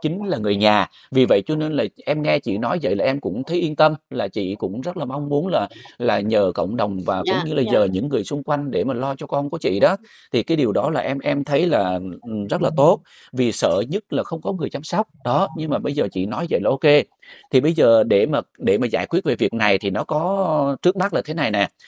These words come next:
Speaker 1: là em thì em mới ở trên Sài Gòn về, mới được khoảng tiếng đồng hồ nay à, em, em không thể là
Speaker 2: Dạ.
Speaker 1: lên, lên liền lại được. Và kể cả chị
Speaker 2: Dạ.
Speaker 1: cũng vậy, chưa thể nào mà chị xuống liền
Speaker 2: Dạ,
Speaker 1: được.
Speaker 2: dạ,
Speaker 1: Thì
Speaker 2: dạ,
Speaker 1: vì
Speaker 2: em
Speaker 1: vậy cho
Speaker 2: hiểu.
Speaker 1: nên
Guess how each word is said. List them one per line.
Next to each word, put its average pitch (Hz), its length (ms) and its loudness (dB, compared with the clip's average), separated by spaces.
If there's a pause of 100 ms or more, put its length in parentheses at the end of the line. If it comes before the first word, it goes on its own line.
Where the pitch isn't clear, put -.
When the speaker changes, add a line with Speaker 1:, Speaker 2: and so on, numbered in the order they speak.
(260)
Speaker 1:
là 104 480 2
em 165 260 2
thì 113 200 0
em 151 200 0
mới 160 260 2
ở 95 300 -2
trên 151 140 2
Sài 120 160 -4
Gòn 101 200 4
về, 101 280 4
mới 135 220 0
được 139 140 -2
khoảng 90 180 -6
tiếng 156 180 -2
đồng 147 120 0
hồ 104 160 0
nay 135 240 0
à, 123 200 2
em, 139 200 -2
em 143 200 0
không 147 180 -2
thể 175 180 2
là 101 100 4
Speaker 2:
Dạ. 127 60 2
Speaker 1:
lên, 139 280 2
lên 143 220 4
liền 113 260 0
lại 90 200 -2
được. 110 220 4 (280)
Và 113 140 4
kể 104 160 4
cả - 200 0
chị 196 120 2
Speaker 2:
Dạ. 180 100 2
Speaker 1:
cũng 160 180 0
vậy, 151 220 4
chưa 156 120 2
thể 110 200 -4
nào 123 140 -2
mà 95 80 -4
chị 92 140 -4
xuống 156 160 -4
liền 143 260 0
Speaker 2:
Dạ, 202 120 2
Speaker 1:
được. 107 140 6
Speaker 2:
dạ, 190 120 -6 (340)
Speaker 1:
Thì 135 80 4
Speaker 2:
dạ, 117 60 4
Speaker 1:
vì 131 80 4
Speaker 2:
em 117 80 4
Speaker 1:
vậy 104 180 6
cho 156 80 -2
Speaker 2:
hiểu. 156 40 -2 (100)
Speaker 1:
nên 156 40 -6